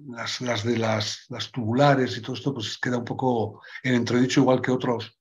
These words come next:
que otras alteraciones en, en el giwas que se han detectado, ¿no? Que son muy comunes,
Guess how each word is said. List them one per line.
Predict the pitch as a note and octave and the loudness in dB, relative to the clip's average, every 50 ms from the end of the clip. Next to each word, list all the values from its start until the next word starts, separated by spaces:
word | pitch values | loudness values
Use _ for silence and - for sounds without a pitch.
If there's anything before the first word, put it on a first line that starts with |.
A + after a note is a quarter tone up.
| _ _ _ - - _ - | _ _ _ -20 -16 _ -4
que | - | -2
otras | A#2+ - C#3 C3 - | 0 2 0 2 2
alteraciones | C3 A#2+ B2 C3 A#2+ A#2 G2+ - B2 A#2+ C3 C3+ - - | 0 0 2 0 0 0 -2 -2 -4 -4 -2 -4 -4 -6
en, | A#2 A2 G#2+ G#2+ | -6 -6 -6 -6
en | G#2+ B2 A#2+ A2+ A2+ | -6 -8 -8 -8 -8
el | A2 A2+ A2+ G#2+ | -6 -6 -4 -2
giwas | G#2 A#2 A2 B2 C3+ C3 C3 - | -2 -2 2 2 2 2 2 0
que | - A#2+ | -2 -2
se | - A#2+ | -2 -2
han | A2+ | 0
detectado, | A2+ A2 A2 A2 G#2 - - A2 G2+ F#2+ | -2 -2 -2 -4 -6 -6 -4 -4 -4 -2
¿no? | G2+ A2+ A2 | -4 -6 -8
Que | G#2+ G#2+ | -6 -6
son | A#2 A#2 | -4 -2
muy | A#2 A#2+ A#2 | -2 -2 0
comunes, | - C3+ C3 C#3 D3+ D3+ D#3 E3 F3+ F#3 - | 2 4 6 6 6 8 8 6 6 4 2